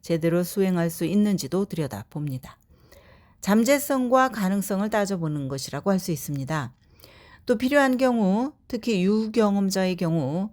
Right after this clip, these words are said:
이전에 근무했던 회사에 이 지원자에 대한 평가를 요청할 수도 있습니다. 이력서에 기재된 내용을 확인하는 한편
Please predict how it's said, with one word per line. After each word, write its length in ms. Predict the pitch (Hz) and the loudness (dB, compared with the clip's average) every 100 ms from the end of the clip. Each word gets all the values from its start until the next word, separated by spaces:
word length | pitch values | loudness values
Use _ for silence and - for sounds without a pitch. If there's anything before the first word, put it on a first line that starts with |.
| _ | _
이전에 460 | 165 160 180 190 190 | -6 0 0 0 0
근무했던 540 | 190 185 175 185 196 | 2 2 0 -2 0
회사에 640 | 220 220 175 147 190 131 - - - - | -2 -2 -2 0 0 -2 -6 -20 -14 -2
이 140 | 175 | -2
지원자에 540 | - 190 185 175 165 | 2 2 2 2 0
대한 260 | 160 156 185 | 0 -2 -2
평가를 580 | 190 220 202 160 147 208 | -4 -6 -4 -4 0 2
요청할 340 | 180 - 156 131 | 2 0 -4 -4
수도 220 | - 131 | -8 -8
있습니다. 480 | 139 135 127 - - _ _ - _ _ _ _ _ _ _ _ _ - | -8 -6 -8 -10 -20 _ _ -20 _ _ _ _ _ _ _ _ _ 2
이력서에 680 | 202 220 254 - 262 269 277 | 4 8 6 6 4 6 4
기재된 480 | 226 240 233 233 | 2 2 2 2
내용을 400 | 208 185 185 202 | 2 2 2 0
확인하는 640 | 196 214 190 190 175 175 180 | -2 -2 -2 0 0 0 -2
한편 640 | 180 - 160 139 175 | -2 -2 -4 -2 -2